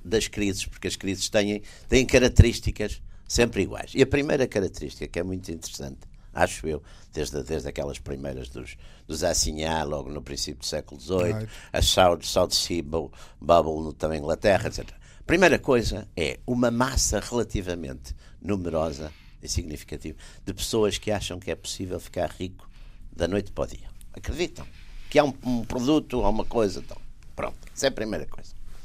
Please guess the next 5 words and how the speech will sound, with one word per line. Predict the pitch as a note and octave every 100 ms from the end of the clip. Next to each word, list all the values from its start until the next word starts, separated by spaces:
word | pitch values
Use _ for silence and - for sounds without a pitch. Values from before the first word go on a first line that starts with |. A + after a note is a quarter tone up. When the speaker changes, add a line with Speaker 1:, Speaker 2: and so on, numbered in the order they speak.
| - - - - - - -
Speaker 1:
Segundo | - - D#3 C3+ E3+ G3+ F#3 - -
é | A#2+ B2+ E3 - - - - - -
uma | G#2+ G2+ G2+
massa | F#2 G2+ - E2
menor, | E2 D#2 D2 C#2+